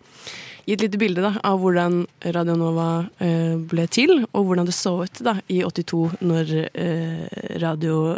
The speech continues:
eh, Nova tok lufta. For her står det, det er det Lene Oftedal, eh, som var med i Nova på åttitallet. Hun beskriver Nova sånn her. Det var et ungdomsopprør,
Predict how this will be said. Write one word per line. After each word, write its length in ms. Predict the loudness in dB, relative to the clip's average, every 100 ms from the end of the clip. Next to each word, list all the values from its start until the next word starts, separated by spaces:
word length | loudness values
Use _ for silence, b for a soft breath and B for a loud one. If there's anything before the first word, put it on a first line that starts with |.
| -4
eh, 160 | -4
Nova 400 | -2 -2 -4 -6 -8 -6
tok 200 | -4 -4
lufta. 260 | -6 -8 -12 -16 _ B B B B B B B B B B -2
For 100 | 2
her 80 | 2
står 240 | 0 2
det, 140 | 2 2
det 80 |
er 100 | 2
det 100 | 2
Lene 480 | 2 2 2 0 -2
Oftedal, 540 | -4 -8 -6 -2 0 -2 _ _ -2
eh, 320 | 0 2 0
som 140 | 0
var 240 | 0 2 2
med 280 | 2 0 0
i 180 | 0
Nova 260 | 0 0 -4
på 120 | -6
åttitallet. 460 | -12 -12 -8 -4 -4 -8 -10 0
Hun 120 | 2
beskriver 520 | 2 0 0 0 -2 -4
Nova 260 | -2 0 0
sånn 220 | -2 -4
her. 140 | -6 -8 _ _ _ _ _ _ _ _ _ _ -20 _ B B B B B B _
Det 80 | 4
var 120 | 4
et 120 | 4
ungdomsopprør, 720 | 4 2 2 -2 0 2 2